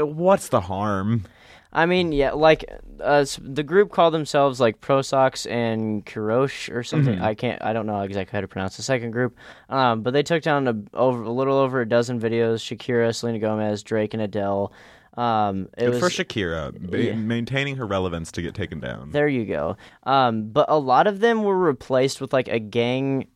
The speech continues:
Speaker 2: of people in masks holding guns and the phrase "Free Palestine" in
Speaker 1: Yeah.
Speaker 2: every description. And then they later tweeted out saying, "We have the videos. Don't worry." It was in very broken English, so,
Speaker 1: Right.
Speaker 2: like, it took a little deciphering. But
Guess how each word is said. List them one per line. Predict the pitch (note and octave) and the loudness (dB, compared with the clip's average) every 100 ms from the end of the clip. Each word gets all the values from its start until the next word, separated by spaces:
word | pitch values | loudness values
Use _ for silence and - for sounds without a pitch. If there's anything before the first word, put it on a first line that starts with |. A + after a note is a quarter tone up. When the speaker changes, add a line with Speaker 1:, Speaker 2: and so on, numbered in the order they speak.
| - | 0
Speaker 2:
of | A#2+ A2+ | 0 0
people | - B2+ A#2 B2 A#2 | -4 -4 0 0 0
in | A#2 | 0
masks | A2+ A#2 A#2 - | 0 0 -2 -6
holding | B2 A#2 A2 | -2 -2 0
guns | A2+ B2 B2+ A#2+ | 0 2 0 -4
and | G2+ A#2 A#2 | -4 -2 0
the | A2 | -2
phrase | G#2 - B2 A#2+ A#2+ - | -2 -4 0 2 2 -4
"Free | - B2 A#2+ | -4 -2 -2
Palestine" | A#2 - A2+ A2 - G#2 G2+ G2+ F#2 - - - _ | -2 0 0 0 -4 -4 -2 -2 -6 -10 -20 -20 _
in | C3 B2+ - | -4 -2 2
Speaker 1:
Yeah. | D#3+ | 2
Speaker 2:
every | C3 C#3+ C#3+ | 2 0 0
description. | C3+ - C3 B2 - A2 G2+ G2 F#2 _ - - - _ | -2 -2 0 0 0 -4 -2 -4 -8 _ -20 -20 -20 _
And | C3 C3 | -4 -2
then | B2+ B2 A#2+ A#2+ - _ | 2 2 2 0 -4 _
they | B2 B2+ B2+ B2+ | -2 2 2 2
later | A#2+ C#3 D3+ D3+ | 2 4 4 2
tweeted | - C#3+ B2 A#2 | -2 -2 -2 2
out | B2 B2 A#2 | 4 4 2
saying, | B2 A#2 A2 A2 | 2 2 2 -2
"We | A2+ | -4
have | A2 A#2 A#2+ A2+ | 0 2 2 0
the | |
videos. | A2+ G#2+ A2+ G#2+ G#2 G2+ G2+ G2+ - - _ - | -2 0 0 0 0 0 -4 -4 -8 -10 _ 0
Don't | A#2 A2 | 2 2
worry." | A2 A2+ G#2+ G2 G2 | 0 2 2 0 -2
It | A2+ | 0
was | C3+ | 0
in | D3+ | -2
very | A#2+ C3 B2+ | 0 2 2
broken | G2+ A#2+ A#2 A2 | 0 0 0 -2
English, | F#2+ G2+ - F#2+ - | -4 -6 -6 -6 -8
so, | - | -6
Speaker 1:
Right. | F#2+ - | -6 -6
Speaker 2:
like, | - | -6
it | G#2+ | -8
took | G#2+ C3+ | -6 -6
a | A#2+ | -2
little | A#2 G#2+ | -2 -4
deciphering. | - - G2 G2 - G#2 - | -8 -6 -6 -6 -10 -8 -2
But | A2+ | -2